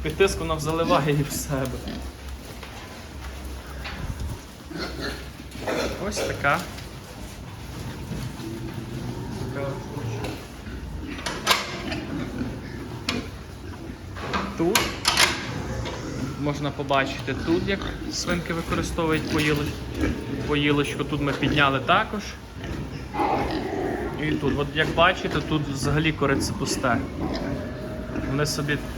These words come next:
відтрашують цей корм. Він обсипається. Далі поїдають його.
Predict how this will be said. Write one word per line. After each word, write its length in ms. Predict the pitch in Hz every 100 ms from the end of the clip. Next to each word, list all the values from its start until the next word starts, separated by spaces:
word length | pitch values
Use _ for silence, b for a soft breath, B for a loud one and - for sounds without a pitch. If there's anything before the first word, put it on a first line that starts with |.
| - 131
відтрашують 720 | 139 - 160 196 - 202 - -
цей 120 | 185 180
корм. 200 | 180 180 - - - - - - - - - - - - -
Він 140 | 147 147
обсипається. 880 | 120 139 - 151 175 196 - - 254 - - - 240 - - - - - - - 131
Далі 220 | 135 135 131
поїдають 480 | 135 131 127 123 120 120
його. 260 | 117 113